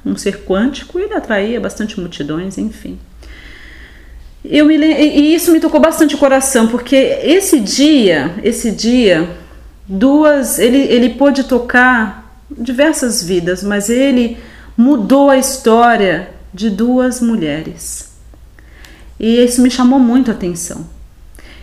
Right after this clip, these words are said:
A Bíblia diz que enquanto ele estava caminhando, indo pra algum canto,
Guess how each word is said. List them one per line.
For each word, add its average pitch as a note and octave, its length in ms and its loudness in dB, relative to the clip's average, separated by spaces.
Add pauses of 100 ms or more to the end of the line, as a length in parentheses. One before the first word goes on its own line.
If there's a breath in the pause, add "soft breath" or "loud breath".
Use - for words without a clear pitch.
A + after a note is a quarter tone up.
(380 loud breath)
A A3 260 -2
Bíblia A#3 340 2
diz B3+ 280 0
que A#3 380 -2
enquanto A#3+ 300 -2
ele A3+ 100 0
estava G#3+ 240 -2
caminhando, G#3+ 480 0
indo G3+ 180 0
pra G3+ 120 0
algum F#3 220 2
canto, A#3 440 -4